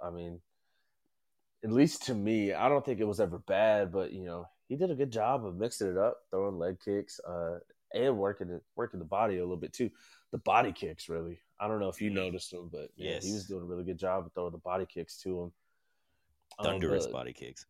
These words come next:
Speaker 1: Yeah, but, I mean, Bilal has definitely shown that he's, he's been trying to, you know, sharpen his tools a little bit.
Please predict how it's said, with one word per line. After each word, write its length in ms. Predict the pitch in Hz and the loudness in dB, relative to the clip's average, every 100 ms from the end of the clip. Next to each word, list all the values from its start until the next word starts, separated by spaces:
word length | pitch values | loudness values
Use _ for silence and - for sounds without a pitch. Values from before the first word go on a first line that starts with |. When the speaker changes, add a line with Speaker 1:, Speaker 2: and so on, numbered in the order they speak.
| _ _ _ | _ _ _
Speaker 1:
Yeah, 360 | 101 98 101 98 | -4 0 2 2
but, 220 | 90 101 | 2 2
I 120 | 107 | 4
mean, 400 | 110 113 107 92 - _ _ - - 113 | 4 4 2 -2 -8 _ _ -20 -10 -2
Bilal 480 | 101 98 131 151 | 4 8 10 10
has 100 | 135 | 8
definitely 380 | 110 127 165 147 | 4 4 4 0
shown 300 | 135 127 131 120 | 2 4 4 4
that 140 | 95 | 0
he's, 500 | 104 117 113 110 - | 0 0 0 -4 -8
he's 200 | 104 110 107 | -4 -2 0
been 200 | 113 107 | -2 0
trying 260 | 117 117 | 2 4
to, 680 | 113 101 95 92 90 90 85 - _ _ - | 6 6 6 4 2 0 -4 -12 _ _ -12
you 100 | 92 | -8
know, 240 | 92 92 - _ _ _ - | -6 -8 -12 _ _ _ -4
sharpen 440 | 143 123 131 117 | 0 0 0 -4
his 140 | 113 | -4
tools 380 | - 131 143 135 | -4 0 2 4
a 40 | 117 | 4
little 300 | 110 139 120 | 4 4 4
bit. 300 | 107 104 | 4 2